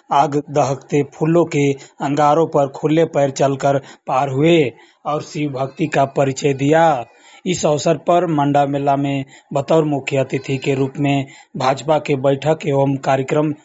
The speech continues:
विभाग के प्रदेश संयोजक स्वामी देवेंद्र प्रकाश सहित कई अतिथि शामिल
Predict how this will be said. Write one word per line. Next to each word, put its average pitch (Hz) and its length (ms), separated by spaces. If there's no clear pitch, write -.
विभाग 147 440
के 147 100
प्रदेश 143 420
संयोजक 139 580
स्वामी 160 460
देवेंद्र 139 420
प्रकाश 139 580
सहित 185 420
कई 151 180
अतिथि 143 500
शामिल 135 460